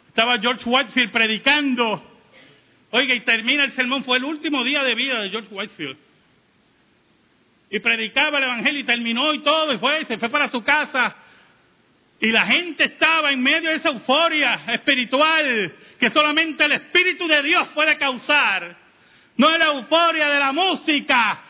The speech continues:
no es la euforia de los fuegos artificiales, sino de la palabra de Dios, que le quemaba las entrañas. Oiga, y dice la historia que fueron a buscar a George Whitefield y lo levantaron de su lecho.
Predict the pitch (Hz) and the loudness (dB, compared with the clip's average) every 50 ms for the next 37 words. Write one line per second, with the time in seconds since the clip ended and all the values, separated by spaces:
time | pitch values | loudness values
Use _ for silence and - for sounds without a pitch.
0 | - - - 294 330 339 330 320 311 294 269 226 - 339 339 349 339 330 320 311 | -20 -2 0 2 2 2 2 2 0 0 -2 -2 0 2 4 4 4 2 2 2
1 | 302 294 294 285 277 262 277 359 349 349 330 320 311 311 320 311 269 247 277 240 | 2 2 2 0 -2 -2 0 0 2 2 2 0 0 -2 -2 -4 -2 -2 -2 -2
2 | - 311 330 349 349 330 311 254 - - - - - - 311 311 320 349 349 339 | 0 2 4 4 4 2 0 -2 -4 -8 -16 -8 -2 0 2 2 4 2 2 2
3 | 330 320 302 302 285 302 320 285 277 294 320 392 415 427 - 370 320 294 277 254 | 2 2 2 0 0 0 0 -2 0 0 2 2 2 2 2 2 0 0 0 -2
4 | 233 202 180 175 160 139 127 123 - - - - - - - _ _ _ _ _ | -2 -4 -4 -4 -6 -8 -10 -14 -16 -18 -20 -20 -20 -20 -20 _ _ _ _ _
5 | _ _ _ _ - - _ _ - 277 277 285 285 285 311 294 294 294 320 359 | _ _ _ _ -20 -20 _ _ 0 2 4 2 2 2 2 2 2 4 4 4
6 | 381 370 370 359 349 349 311 349 349 320 311 294 302 - 370 370 381 392 381 330 | 4 4 2 2 2 2 2 2 0 0 -2 -4 0 2 2 4 4 2 0 -2
7 | 294 262 247 208 202 196 180 175 175 160 - _ _ _ _ _ _ _ _ _ | -4 -6 -4 -6 -6 -8 -10 -12 -16 -18 -20 _ _ _ _ _ _ _ _ _
8 | _ _ _ _ _ _ _ _ _ _ _ _ _ - 180 202 196 190 190 180 | _ _ _ _ _ _ _ _ _ _ _ _ _ -6 -4 -2 -2 0 0 0
9 | 170 156 147 151 190 180 - - 190 190 175 147 - - - 208 202 202 180 180 | 0 -2 -4 -6 -6 -6 -4 -2 -2 -2 -4 -4 -8 -6 -4 -2 -2 -2 -2 -2
10 | 160 151 143 135 104 - - - _ _ _ _ _ - - _ _ _ 175 156 | -2 -2 -2 -4 -6 -8 -14 -20 _ _ _ _ _ -20 -20 _ _ _ -4 -4
11 | - 196 202 214 214 202 196 185 - - 220 208 196 175 196 208 196 196 196 214 | -2 -2 -4 -2 -2 -2 -4 -4 -4 -4 -2 -2 -2 -2 -4 -8 -8 -4 -2 -2
12 | 220 208 240 214 208 202 202 202 202 196 190 185 180 170 - - 240 262 294 311 | -2 -2 -4 -4 -2 -2 -2 0 0 0 -2 -2 -6 -8 -2 0 2 2 2 2
13 | 320 320 320 311 302 277 254 226 254 285 262 - - - 294 277 269 254 262 269 | 2 2 0 0 0 -2 -2 0 0 0 0 -4 -6 -6 -4 -2 0 0 2 2
14 | 269 - - - - 226 202 170 139 127 110 95 92 | 0 -2 -4 -6 -4 -2 -2 -2 -2 -6 -12 -14 -20